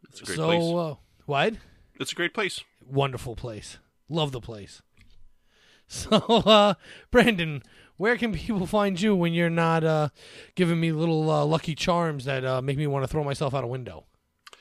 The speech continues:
Speaker 1: Uh, well, no, it's that, it's not that they made her wanna throw herself out the window. She, she, they told her what they wanted to do, and that's what made her jump out the window.
Speaker 2: Yeah, I mean, it also helped him control her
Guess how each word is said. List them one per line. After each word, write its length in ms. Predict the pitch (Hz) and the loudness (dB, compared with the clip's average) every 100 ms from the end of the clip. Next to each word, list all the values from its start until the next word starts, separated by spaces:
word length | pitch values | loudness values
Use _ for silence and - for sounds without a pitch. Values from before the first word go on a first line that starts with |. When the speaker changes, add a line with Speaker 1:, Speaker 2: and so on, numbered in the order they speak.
| - - - _ | -20 -20 -20 _
Speaker 1:
Uh, 260 | - 135 139 _ - | -2 2 2 _ -6
well, 140 | 196 - | -6 -2
no, 160 | 208 220 | 0 0
it's 180 | 202 | 0
that, 180 | - 285 - | 2 2 0
it's 200 | 202 - | -4 2
not 140 | 302 | 2
that 120 | 311 | 2
they 100 | 247 | 0
made 260 | 196 156 160 | 2 4 4
her 120 | 156 | 2
wanna 280 | 104 110 131 | 2 2 2
throw 220 | - 110 | -2 -4
herself 380 | 95 92 98 - | -4 -4 -6 -6
out 80 | 95 | -10
the 80 | 92 | -6
window. 360 | 92 87 85 | -6 -6 -8
She, 200 | 85 - | -6 -6
she, 380 | - - 131 120 | -4 -2 -2 -4
they 180 | 117 135 | 0 0
told 440 | - 160 185 202 | 0 0 0 0
her 200 | 123 107 | 0 0
what 200 | 98 107 | 0 -2
they 100 | 127 | -4
wanted 320 | 110 107 113 101 | -2 -2 -4 -6
to 80 | |
do, 440 | 92 143 120 82 82 | -8 -4 -4 -4 -8
and 160 | 95 98 | -8 -6
that's 180 | 107 - | -6 -8
what 100 | - | -8
made 160 | 104 | -6
her 180 | 95 95 92 | -4 -6 -8
jump 200 | - 90 | -10 -8
out 120 | 95 | -8
the 60 | 101 | -8
window. 420 | 131 113 - - | -8 -8 -12 -12
Speaker 2:
Yeah, 200 | - 302 | -4 0
I 60 | 262 | 2
mean, 120 | 269 | 4
it 80 | 269 | 6
also 220 | 254 214 | 6 6
helped 180 | 170 160 | 2 0
him 80 | 151 | -4
control 440 | 143 131 135 135 | -8 -8 -6 -6
her 120 | 110 | -8